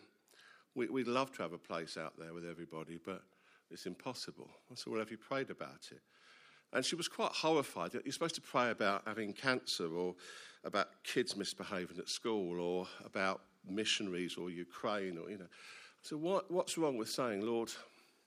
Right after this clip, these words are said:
we'd like a holiday home in Spain, please'?" Well, what's the worst that can happen?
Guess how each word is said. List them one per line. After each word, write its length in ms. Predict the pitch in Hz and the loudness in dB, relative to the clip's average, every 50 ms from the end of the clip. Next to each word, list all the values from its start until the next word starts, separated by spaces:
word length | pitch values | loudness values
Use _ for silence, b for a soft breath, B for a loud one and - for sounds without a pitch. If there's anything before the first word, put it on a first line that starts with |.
| B B B B B B B _ B B B B B B B B B B B B B _ - | B B B B B B B _ B B B B B B B B B B B B B _ -2
we'd 120 | - 123 120 | 0 2 4
like 200 | 123 123 120 123 | 4 2 2 0
a 20 | |
holiday 320 | 113 120 127 117 98 98 90 | -2 0 0 0 2 0 -2
home 200 | 92 95 95 92 | -2 -2 -4 -4
in 60 | 87 | -6
Spain, 440 | - - - 107 95 87 76 65 - | -8 -6 -6 -4 -4 -4 -6 -10 -14
please'?" 360 | - 71 71 73 - - - - b b b b b b b b b b b b b b b b b b _ _ b b b b b b b b b b b b b | -10 -12 -10 -8 -6 -8 -8 -8 b b b b b b b b b b b b b b b b b b _ _ b b b b b b b b b b b b b
Well, 120 | 143 156 | 0 0
what's 140 | 175 170 - | 0 0 0
the 80 | 170 147 | 2 4
worst 240 | 151 147 139 - | 4 4 4 2
that 100 | - - | 0 -4
can 160 | - 135 127 143 | -4 -4 -2 0
happen? 340 | 147 139 - - 92 - | -2 -2 -2 -6 -8 -8